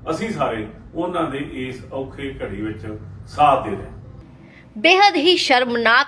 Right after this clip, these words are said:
Speaker 2: ਤਸਵੀਰਾਂ ਜਿਹੜੀਆਂ ਕਿ ਤੁਸੀਂ ਆਪਣੀ ਟੀ ਵੀ ਸਕਰੀਨ ਤੇ ਵੇਖ ਰਹੇ ਹੋ, ਜਿਨ੍ਹਾਂ ਦੇ ਵਿੱਚ ਸਿੱਖ ਨੌਜਵਾਨ ਜਿਹੜੇ ਕਿ ਯੂ ਐਸ ਏ ਤੋਂ ਡਿਪੋਰਟ ਹੋ ਕੇ ਆਏ ਨੇ, ਉਹਨਾਂ ਨੂੰ ਬਿਨਾਂ ਦਸਤਾਰ ਤੋਂ ਜਹਾਜ਼ ਦੇ ਵਿੱਚੋਂ ਅੰਮ੍ਰਿਤਸਰ 에ਅਰਪੋਰਟ ਤੇ ਉਤਾਰਿਆ ਗਿਆ ਹੈ।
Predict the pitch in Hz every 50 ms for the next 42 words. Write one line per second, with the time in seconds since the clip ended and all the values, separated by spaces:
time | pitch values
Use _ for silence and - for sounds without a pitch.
0 | - - 277 240 - - 226 240 240 233 202 175 175 185 - 233 226 226 233 226
1 | 220 220 220 208 208 208 - 226 208 - - 226 220 220 208 214 214 220 220 220
2 | - - - 269 294 277 262 247 - - - 240 240 - 233 262 311 320 294 -
3 | - 220 208 208 208 196 - - 220 226 226 226 233 240 240 185 - 240 262 247
4 | 277 262 226 196 190 190 196 202 190 196 240 240 - - 277 277 - - 294 247
5 | 233 220 220 240 262 247 240 226 214 208 202 208 190 240 240 233 233 233 220 220
6 | 226 220 220 214 226 214 208 214 220 208 - 214 208 190 202 - _ - 220 233
7 | 240 240 233 240 233 233 233 233 214 214 214 220 220 226 233 254 262 - - -
8 | - - - - 240 294 294 320 277 226 208 196 196 180 226 240 247 262 262 254
9 | 208 - 226 220 220 - - - 247 247 254 254 240 240 - - 208 214 220 233
10 | 262 247 - - - - - - 190 254 269 254 269 294 285 254 240 226 233 -
11 | 233 226 220 226 196 - - 240 233 240 254 262 - - 254 247 254 262 240 233
12 | - 226 214 - - - - 269 262 233 233 - 220 208 196 190 - 220 220 -
13 | 247 247 254 240 233 214 208 202 190 196 214 220 220 226 233 226